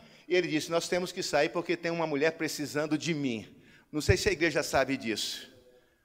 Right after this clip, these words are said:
Não é isso? E aí, irmãos, vocês já pensaram? Mas somente servos disponíveis que entendem o valor de uma vida, que estão em comunhão com o Senhor, que o Espírito Santo pode despertar no meio da noite e dizer:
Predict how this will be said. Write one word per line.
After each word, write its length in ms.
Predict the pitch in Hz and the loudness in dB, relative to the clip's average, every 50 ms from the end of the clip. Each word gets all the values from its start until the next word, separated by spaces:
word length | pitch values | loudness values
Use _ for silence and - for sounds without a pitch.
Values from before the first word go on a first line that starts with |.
| _ _ _ _ _ _ _ _ - | _ _ _ _ _ _ _ _ -6
Não 160 | 117 131 127 | -2 2 4
é 80 | 123 135 | 6 6
isso? 440 | 175 185 - - - - - - - - _ - - - _ _ _ _ _ _ - | 6 6 4 0 -4 -6 -10 -12 -16 -20 _ -20 -20 -20 _ _ _ _ _ _ -10
E 180 | 160 165 180 | -6 -2 0
aí, 460 | 175 160 156 151 156 185 220 226 196 - | 2 2 2 2 2 0 0 -2 -2 -4
irmãos, 760 | 147 147 151 139 143 175 226 202 143 - - - - - - - _ _ | -4 -6 -6 -4 -2 -2 -2 -2 -4 -4 -8 -12 -12 -14 -18 -20 _ _
vocês 160 | - - 208 190 | -10 -8 -6 -6
já 100 | 214 202 | -6 -8
pensaram? 580 | - - - - - 185 185 180 143 104 92 - - - - - - - - - - - | -6 -8 -10 -8 -4 -4 -4 -4 -4 -8 -14 -16 -18 -20 -20 -20 -20 -20 -20 -20 -12 -6
Mas 140 | 175 180 - | -4 -4 -4
somente 340 | - 175 180 196 190 190 175 | -2 -4 -4 -6 -6 -4 -6
servos 540 | - - - 180 180 170 143 147 147 135 | -6 -4 0 0 0 0 0 -6 -8 -8
disponíveis 920 | 120 135 175 - - - - 165 160 147 143 147 151 151 127 110 110 104 - | -8 -6 -6 -6 -6 -6 -6 -8 -6 -6 -4 -4 -6 -6 -6 -6 -6 -6 -6
que 140 | - - 170 | -8 -6 -8
entendem 340 | 151 139 143 143 139 135 | -8 -4 -4 -4 -2 -2
o 80 | 135 117 | -4 -2
valor 360 | 123 117 117 127 151 175 156 | 0 0 0 0 0 -2 -2
de 100 | 131 156 | -2 -4
uma 180 | 151 147 143 131 | -6 -2 -2 -4
vida, 560 | 107 101 107 120 120 107 98 104 90 - - - _ _ _ _ _ _ _ _ - - - - - | -4 -4 -8 -8 -8 -4 -4 -4 -4 -4 -6 -18 _ _ _ _ _ _ _ _ -20 -20 -20 -14 -8
que 60 | 175 | -4
estão 300 | 156 - - 180 175 175 | -4 -2 -2 0 -2 -2
em 40 | 160 | -2
comunhão 460 | - 175 165 156 151 151 156 165 156 | -4 -6 -4 -2 -2 0 0 -2 -4
com 160 | - 160 151 | -4 -8 -6
o 40 | 143 | -6
Senhor, 460 | - - 135 113 113 113 110 107 - | -4 -4 -4 -4 -2 -4 -4 -6 -8
que 120 | - 185 | -12 -12
o 60 | 170 165 | -8 -6
Espírito 460 | - - - 190 175 170 170 165 143 | -6 -6 -6 -4 -6 -6 -6 -6 -10
Santo 300 | - - 156 147 151 - | -6 -6 -6 -6 -6 -8
pode 300 | - 147 151 147 147 139 | -4 -2 -2 -2 -2 -6
despertar 560 | 127 151 - - - 135 131 - - 139 139 | -8 -8 -10 -2 -2 -2 -2 0 0 0 0
no 100 | 139 131 | 0 -2
meio 220 | 123 143 165 170 | -2 0 -2 0
da 160 | 143 131 120 117 | 0 0 -2 0
noite 260 | 120 139 139 139 143 | 0 -2 -2 -4 -8
e 20 | |
dizer: 460 | 123 123 117 95 104 113 107 107 - | -8 -8 -10 -4 -2 -4 -4 -4 -6